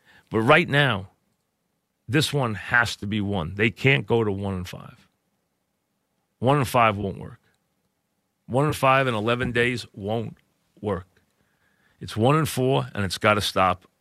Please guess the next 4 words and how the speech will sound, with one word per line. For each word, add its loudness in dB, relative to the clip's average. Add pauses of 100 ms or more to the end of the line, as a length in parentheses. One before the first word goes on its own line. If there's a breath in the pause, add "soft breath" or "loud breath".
(240)
right -6
now. -10 (1000)
No -6
excuses, -2